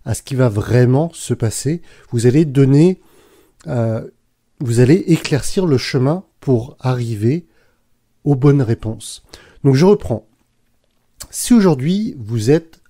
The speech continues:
à un stade dans votre business où vous cherchez à obtenir dix mille euros par mois, par exemple, ne vous affirmez pas juste « je vais atteindre » et ne vous déclarez pas non plus juste «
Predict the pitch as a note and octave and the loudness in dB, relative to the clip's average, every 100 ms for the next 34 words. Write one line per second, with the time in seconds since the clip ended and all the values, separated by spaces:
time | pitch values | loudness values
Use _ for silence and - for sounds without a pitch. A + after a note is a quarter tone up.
0 | _ C#3 B2+ G#2+ - D3+ G3+ C3+ - _ | _ -4 -2 -4 -2 -2 0 -4 -12 _
1 | _ _ - A#2+ C3 G3 - C#3 C#3 D#3 | _ _ -4 2 2 2 -2 -6 0 2
2 | G#3 - F3 B2 B2 - D3 - F3 G3 | 2 -2 -10 -8 -6 -4 -4 -2 -2 -2
3 | - B2+ - C3 A#2+ D3+ E3 - _ _ | -2 -4 -2 -4 0 0 -2 -8 _ _
4 | _ _ _ A2 A2 D3 D#3 C#3+ C3 D3+ | _ _ _ -10 2 6 6 6 4 2
5 | C3+ A2 G2+ - G#2 G2+ E2+ - _ _ | -2 -2 -6 -6 -8 -8 -12 -18 _ _
6 | _ _ _ _ _ C3 B2 B2 C#3+ - | _ _ _ _ _ 0 2 4 2 2
7 | C#3+ C#3 C#3 C3+ A2 D3+ E3+ - - _ | 2 2 4 2 2 0 -4 -8 -18 _
8 | G2+ A2+ A#2+ G#2 F#3 F3+ C3 - D#3+ C#3 | -6 2 2 4 4 4 2 0 0 0
9 | F#2+ - _ _ - A#2+ G#2+ G#2+ A2+ B2+ | -4 -14 _ _ -8 -6 -4 -4 -2 -4
10 | - B2 B2 C3+ A#2+ A#2+ A#2+ - C3 A#2 | -2 -2 0 0 0 -2 -4 -4 -4 -2
11 | E3+ - | -4 -4